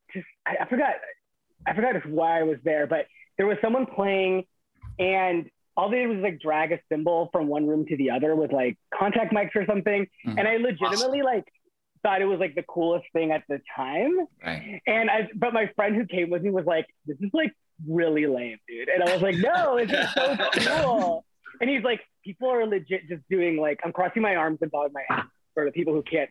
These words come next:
Speaker 1: see me. And I
Speaker 2: Yeah.
Speaker 1: was like, you know, the, the classic noise, like, bro, like, bob thing. And I was like, "No,
Speaker 2: Like
Speaker 1: this
Speaker 2: Matthew
Speaker 1: is so
Speaker 2: Barney
Speaker 1: cool."
Speaker 2: in the corner kind of thing.
Speaker 1: <laughs> Yeah. And I was like, so it wasn't like, I, I actually enjoyed it 'cause I had never seen anything like this. Like,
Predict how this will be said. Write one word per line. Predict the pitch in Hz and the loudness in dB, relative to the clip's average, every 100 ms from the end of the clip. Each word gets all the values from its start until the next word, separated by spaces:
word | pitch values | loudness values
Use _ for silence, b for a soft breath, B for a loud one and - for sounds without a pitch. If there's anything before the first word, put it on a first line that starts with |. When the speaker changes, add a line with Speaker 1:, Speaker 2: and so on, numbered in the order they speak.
| - | -2
Speaker 1:
see | 156 | 0
me. | 170 214 - B B - | 2 0 -4 B B -2
And | 208 | 2
I | |
Speaker 2:
Yeah. | 220 | 0
Speaker 1:
was | 190 | 0
like, | 202 | 0
you | 196 | 2
know, | 220 | 2
the, | 190 190 175 | 2 0 -2
the | 180 | -2
classic | 185 170 - 151 | 0 0 -2 -4
noise, | 160 151 151 | 0 2 0
like, | 151 139 131 _ _ | 0 -2 -4 _ _
bro, | 160 147 143 139 143 | 0 2 2 2 0
like, | 131 127 _ _ _ | -2 -4 _ _ _
bob | 147 135 156 - | 0 2 0 0
thing. | 247 254 B B B B | 0 -2 B B B B
And | - 202 | -2 0
I | |
was | 214 | 2
like, | 196 175 | 0 0
"No, | 208 | 0
Speaker 2:
Like | 269 | 2
Speaker 1:
this | 247 | 2
Speaker 2:
Matthew | 131 131 131 | 2 2 2
Speaker 1:
is | 240 | 2
so | |
Speaker 2:
Barney | 123 123 127 | 4 4 2
Speaker 1:
cool." | 123 | 2
Speaker 2:
in | - | 2
the | 233 | 2
corner | 160 123 123 123 120 | 2 2 2 0 -2
kind | 127 123 | -2 -2
of | - | -4
thing. | 123 123 - | -4 -2 -2
Speaker 1:
<laughs> | 220 _ - | -4 _ -2
Yeah. | 302 226 185 - 196 214 202 - | 0 0 -2 -8 -8 -6 -4 0
And | 233 | 0
I | |
was | 247 214 | 0 0
like, | 226 - _ B 202 _ | -2 -4 _ B -20 _
so | 294 | 0
it | |
wasn't | 285 311 403 | 2 0 0
like, | 320 254 - _ - | -2 -4 -14 _ -4
I, | 202 - | -4 0
I | 190 359 | 0 0
actually | - 226 | -2 -4
enjoyed | 175 147 - 139 214 | -4 -8 -10 -4 0
it | 285 - | 0 -2
'cause | 202 180 | -4 0
I | 175 | 0
had | 175 | 0
never | 214 247 208 | 0 0 -2
seen | 233 269 | -2 0
anything | 220 170 | -2 -4
like | 147 131 - | -6 -12 -16
this. | - | -6
Like, | - 202 | -2 -2